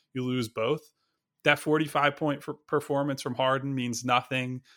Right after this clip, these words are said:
Stealing one on the road means nothing. You're back to square one, and it's, you know, it tilts toward Boston's favor. They're the team with home court. They're the team with the better record all year, the better depth, as we've discussed, and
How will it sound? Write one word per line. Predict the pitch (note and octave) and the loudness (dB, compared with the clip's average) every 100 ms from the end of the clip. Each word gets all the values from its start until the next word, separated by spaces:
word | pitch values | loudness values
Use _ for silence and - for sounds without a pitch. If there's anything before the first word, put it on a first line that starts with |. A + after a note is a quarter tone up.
| - | -14
Stealing | - C3 C3+ C3+ | -6 0 2 2
one | C3+ | 4
on | C3 | 2
the | C3 | 0
road | B2 B2 B2+ B2+ | 0 0 0 -2
means | B2 A#2+ - | -6 -6 -2
nothing. | A2+ - B2 A#2 | -2 0 -6 -6
You're | A2+ | -2
back | A2+ A#2 - | 2 2 0
to | |
square | A#2+ - B2 C3+ | -8 -4 2 2
one, | C#3+ B2+ A#2+ B2 A2+ | 4 2 2 0 -4
and | G#2+ | -6
it's, | G#2+ - - _ | -8 -8 -10 _
you | - | -6
know, | A#2 C#3 _ _ _ - | -6 -6 _ _ _ 4
it | C3+ | 4
tilts | - C3 C3+ | 6 0 0
toward | - D3 C3+ | 2 2 2
Boston's | B2+ B2+ - D3 C#3+ | 2 2 0 -6 -4
favor. | - G#3 B2+ G2 | -6 -4 -6 -4
They're | A2 B2 | 0 0
the | C3+ | 0
team | C3+ - A#2+ C3+ | -6 -6 -4 -4
with | B2+ | -6
home | - A#2+ D#3 | -4 -4 -4
court. | - A#2 D#3 - _ _ - | -2 0 -2 -4 _ _ -2
They're | A#2 | -2
the | C3 | -2
team | - C3+ C3+ | -4 -2 -2
with | C3+ | -2
the | - | -4
better | A2 A2 C#3+ | -2 0 2
record | B2+ B2+ D3+ C3+ | 2 0 0 2
all | C#3 | 2
year, | A2+ A#2 C#3 | 0 0 0
the | |
better | A2+ A2+ C#3 | 0 0 0
depth, | A#2 A2+ C#3 - | 0 0 0 -2
as | B2 A#2 | -6 -6
we've | C3+ C3 | -8 -8
discussed, | - - A2+ C3 - - | -8 -6 -4 -4 -6 -8
and | B2+ | -10